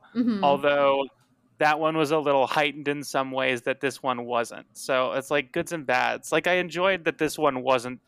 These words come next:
Speaker 2: that heightened.
Speaker 1: Yeah.
Speaker 2: Like, I prefer that. I was kinda hoping for that, so.
Speaker 1: Yeah.
Speaker 2: Um,
Speaker 1: And, like, real moments. I don't know. I thought, did you, were you ever s-, like,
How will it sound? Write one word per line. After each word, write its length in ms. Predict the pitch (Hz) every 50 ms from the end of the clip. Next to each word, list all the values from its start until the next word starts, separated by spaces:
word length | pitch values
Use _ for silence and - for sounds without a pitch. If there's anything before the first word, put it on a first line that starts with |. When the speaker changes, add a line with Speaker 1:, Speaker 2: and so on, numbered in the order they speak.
| _ _
Speaker 2:
that 240 | 127 139 123 123 117
heightened. 540 | - - 120 - - _ _ _ _ _ _ _ _ _ -
Speaker 1:
Yeah. 480 | 226 247 226 214 190 175 175 170 175 - _ _ _ _ _ _ _ _ _ _
Speaker 2:
Like, 120 | 147 147 147
I 60 | 160
prefer 400 | 156 - 165 151 - - 160 139
that. 140 | 120 120 117
I 80 | 139
was 100 | 139 135
kinda 240 | - - 165 143 120
hoping 360 | 117 127 127 - 123 110 113
for 160 | 107 - 131 -
that, 260 | - - - - - _
so. 420 | - - - - - 50 - - - _ _ _ _ _ _ _ _ _ - - - - _ _ _ -
Speaker 1:
Yeah. 520 | 214 240 247 254 233 214 202 190 180 -
Speaker 2:
Um, 60 | - - - _ _ _ _ _ _ _ _ _ _ _ _ _ _ _ _ _ _ _ _ _ _
Speaker 1:
And, 200 | - 240 233 226
like, 160 | 226 226 - -
real 200 | 196 226 226 233
moments. 340 | 226 226 220 214 214 214 233
I 80 | 262 254
don't 100 | 269 254
know. 120 | 226 214
I 120 | 196 226
thought, 300 | 262 - 285 262 226 220
did 160 | 220 254 220 196
you, 180 | 226 233 220
were 140 | 202 214 226
you 100 | 226 214
ever 160 | 214 196 208
s-, 160 | 208 208 -
like, 240 | 220 190 180 - -